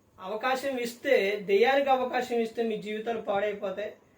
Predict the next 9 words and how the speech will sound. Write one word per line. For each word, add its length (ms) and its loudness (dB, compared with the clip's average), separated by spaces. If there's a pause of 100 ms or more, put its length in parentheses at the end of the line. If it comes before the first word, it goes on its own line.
(260)
నరునికి 640 2
అవకాశం 600 2
ఇస్తే, 600 -2
పురుషుడికైనా 720 -2
స్త్రీకైనా 580 -2
ఇద్దరి 340 2
మధ్య 280 -2
అవకాశం 480 -2
ఇస్తే 440 -2